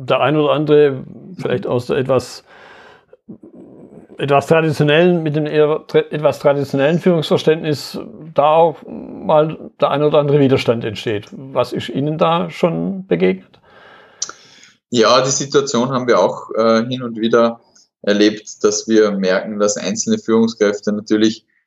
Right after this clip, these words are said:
Speaker 2: weniger damit arbeiten als andere. Das ist, glaube ich, ganz natürlich, dass da jeder ein bisschen ein anderes, äh,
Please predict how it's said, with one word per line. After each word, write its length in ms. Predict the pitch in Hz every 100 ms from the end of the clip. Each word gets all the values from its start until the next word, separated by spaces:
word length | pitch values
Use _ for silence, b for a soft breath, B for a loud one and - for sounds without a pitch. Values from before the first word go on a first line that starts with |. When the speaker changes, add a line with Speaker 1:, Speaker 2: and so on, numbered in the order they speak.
| _ _ -
Speaker 2:
weniger 540 | 98 95 113 147 139
damit 280 | 135 131 120
arbeiten 460 | 110 113 117 113 110
als 220 | 95 -
andere. 640 | - 98 135 131 123 120 117
Das 160 | 110 113
ist, 160 | -
glaube 200 | 110 104
ich, 120 | 110
ganz 220 | 107 98 113
natürlich, 540 | 107 - 113 120 117
dass 160 | 107 107
da 80 | 110
jeder 260 | 101 110
ein 60 | 104
bisschen 260 | 110 113 107 _ _ _ _
ein 160 | - 101
anderes, 840 | 87 107 110 107 107 107 - -
äh, 280 | 104 104 104